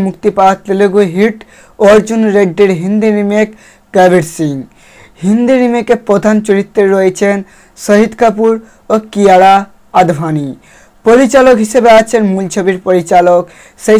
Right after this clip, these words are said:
সন্দীপ রেড্ডি। ছবির গল্পে দেখা যাবে একজন নেশাগ্রস্ত যুবক শহীদ কাপুর। সাবেক প্রেমিকার বিয়ে হয়ে যাওয়ার ফলে নিজের প্রতি ঘৃণা ধরে যায় যুবকের।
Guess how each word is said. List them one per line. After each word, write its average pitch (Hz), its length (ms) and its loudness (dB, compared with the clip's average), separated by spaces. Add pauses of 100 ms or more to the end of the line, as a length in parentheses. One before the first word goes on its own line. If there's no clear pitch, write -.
সন্দীপ 190 380 0 (600)
রেড্ডি। 160 400 0 (640)
ছবির 208 360 0
গল্পে 220 260 2 (120)
দেখা 196 280 0
যাবে 196 220 0 (520)
একজন 214 260 -2 (100)
নেশাগ্রস্ত 233 680 -2 (220)
যুবক 208 280 0 (140)
শহীদ 180 260 0 (100)
কাপুর। 156 360 -4 (580)
সাবেক 208 360 2 (400)
প্রেমিকার 247 420 2 (100)
বিয়ে 226 260 2
হয়ে 214 240 4
যাওয়ার 196 300 4
ফলে 202 240 2 (160)
নিজের 202 340 0
প্রতি 190 300 -4 (540)
ঘৃণা 220 360 0 (120)
ধরে 202 240 0
যায় 196 240 2
যুবকের। 156 540 -2